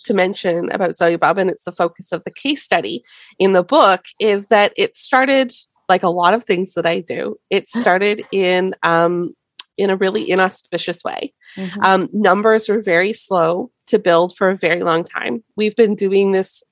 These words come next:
Speaker 1: um, free blast since December two thousand fourteen.
Speaker 2: Mm-hmm.
Speaker 1: Um, and it, the fact that it is, that we've been doing it for so long, um, is why it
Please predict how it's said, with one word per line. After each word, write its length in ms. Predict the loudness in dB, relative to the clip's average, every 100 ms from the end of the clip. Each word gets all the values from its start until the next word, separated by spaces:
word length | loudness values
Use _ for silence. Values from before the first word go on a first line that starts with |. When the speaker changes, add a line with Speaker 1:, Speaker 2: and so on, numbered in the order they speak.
| 0
Speaker 1:
um, 240 | 2 0
free 320 | -4 -4 -4
blast 680 | 0 0 0 -2 -8 -18 -18
since 500 | -2 2 2 0 -4
December 440 | -10 -2 0 0 -4
two 160 | -4
thousand 360 | -6 -6 -8 -6
fourteen. 520 | -6 -6 -4 -2 -2 -6 -18 -20 -20 -16
Speaker 2:
Mm-hmm. 120 | -4 2
Speaker 1:
Um, 560 | 4 4 4 0 -6 _ -6
and 500 | -2 0 2 0 -4 -10 -20 _ _ _ -12
it, 220 | -10 -12 _ _ _ _ _ _ -2
the 100 | 0
fact 360 | 0 -2 0
that 180 | 0 0
it 240 | 0 -2 -4 -8
is, 280 | -4 -4 -4 -4
that 80 | -2
we've 160 | 0 -2
been 100 | -2
doing 260 | 0 0
it 120 | -2 -4
for 100 | -8
so 240 | -2 -2
long, 640 | 2 2 4 2 0 -2 -6 -2
um, 260 | 0 0 0
is 240 | 0 0
why 640 | -6 0 4 4 2 0 -2
it 160 | -6